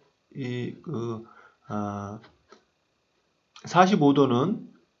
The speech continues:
그 위쪽하고 오른쪽의 중간, 중간이 사십오 도가 될 것 같아요. 사십오 도로 움직이는데,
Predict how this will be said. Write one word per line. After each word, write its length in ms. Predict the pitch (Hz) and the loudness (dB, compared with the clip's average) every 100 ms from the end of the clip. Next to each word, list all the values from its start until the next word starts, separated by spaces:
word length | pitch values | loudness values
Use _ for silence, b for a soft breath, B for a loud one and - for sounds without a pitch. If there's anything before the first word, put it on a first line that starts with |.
| _ _ | _ _
그 340 | - 113 113 | -10 -10 -4
위쪽하고 1040 | 156 175 - 196 - 143 135 180 - - - | -4 -4 0 0 2 2 4 4 4 -2 -2
오른쪽의 540 | 123 156 151 139 123 | 0 0 -2 -2 -4
중간, 500 | 120 139 139 104 95 - _ | -2 -2 0 -2 -6 -20 _
중간이 380 | - 135 127 120 | -16 -8 -6 -4
사십오 420 | 131 139 127 113 | -4 -6 -4 -6
도가 160 | 113 113 | -6 -6
될 120 | 104 | -10
것 120 | 117 | -8
같아요. 640 | 110 107 107 135 202 - b b b b b b _ - | -10 -8 -6 -2 -4 -4 b b b b b b _ -6
사십오 500 | 143 151 156 127 123 | -2 0 0 0 0
도로 220 | 135 139 | 0 0
움직이는데, 840 | 139 139 135 120 123 165 110 - | 0 -4 -4 -6 -4 -4 -4 -10